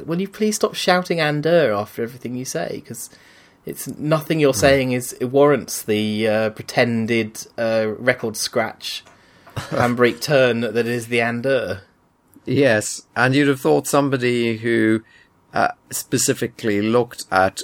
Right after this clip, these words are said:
Speaker 2: comic and comedy tropes in his earlier work,
Speaker 1: Yes,
Speaker 2: like, you know,
Speaker 1: indeed.
Speaker 2: And Then I Got Off the Bus and all that,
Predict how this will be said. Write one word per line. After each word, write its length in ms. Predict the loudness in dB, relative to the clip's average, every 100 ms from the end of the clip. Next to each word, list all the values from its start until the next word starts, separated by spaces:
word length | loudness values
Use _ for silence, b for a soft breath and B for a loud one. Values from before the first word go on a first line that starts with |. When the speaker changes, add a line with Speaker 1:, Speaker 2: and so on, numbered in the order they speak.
| -12
Speaker 2:
comic 400 | -2 0 0 -2
and 120 | -6 -2
comedy 420 | 0 0 -2 -6
tropes 600 | 2 4 4 0 -8 -4
in 380 | 0 2 2 0
his 340 | 0 -2 0
earlier 440 | 2 2 4 4 4
work, 420 | 2 2 -2 -12 _ _ _ _ _
Speaker 1:
Yes, 220 | -4 -2 2
Speaker 2:
like, 240 | 2 2
you 60 | -2
know, 100 | 0
Speaker 1:
indeed. 140 | 0
Speaker 2:
And 100 | -2
Then 60 | -2
I 80 | -2
Got 120 | -4
Off 80 | -4
the 60 | 0
Bus 240 | 0 0
and 60 | -2
all 40 |
that, 100 | -2